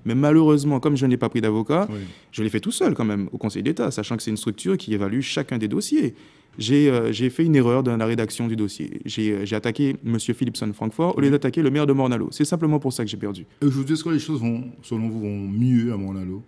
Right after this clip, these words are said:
Speaker 1: Pas du tout,
Speaker 2: Non, pas du
Speaker 1: pas
Speaker 2: tout.
Speaker 1: du tout. J'ai, j'ai dénoncé plein de choses à Morne-à-l'Eau, des vols, des escroqueries, tout ça. La commune est, la commune est, pour moi, c'est une commune qui est, qui est limite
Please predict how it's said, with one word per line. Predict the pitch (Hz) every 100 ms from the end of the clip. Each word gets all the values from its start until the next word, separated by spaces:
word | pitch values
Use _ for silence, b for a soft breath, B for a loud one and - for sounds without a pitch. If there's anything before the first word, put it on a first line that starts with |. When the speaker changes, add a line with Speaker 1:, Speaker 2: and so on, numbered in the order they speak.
| -
Speaker 1:
Pas | 113
du | 139
tout, | 156 320 330
Speaker 2:
Non, | 277
pas | 127
du | 120
Speaker 1:
pas |
Speaker 2:
tout. | 135
Speaker 1:
du | 180
tout. | 226 214
J'ai, | 143 143
j'ai | 151
dénoncé | 180 190 208
plein | 226 302
de | 285
choses | 294 190
à |
Morne-à-l'Eau, | 160 160 151 147
des | 143 147
vols, | 123 156
des | 131 139
escroqueries, | - 151 - 156
tout | 156
ça. | 160
La | 117
commune | - 160 170
est, | 127 110 - - - - -
la | -
commune | - 151 117
est, | - -
pour | 117
moi, | 175
c'est | 110
une |
commune | 127 143 147
qui | 117
est, | B B
qui | -
est | 120
limite | 151 185 226 -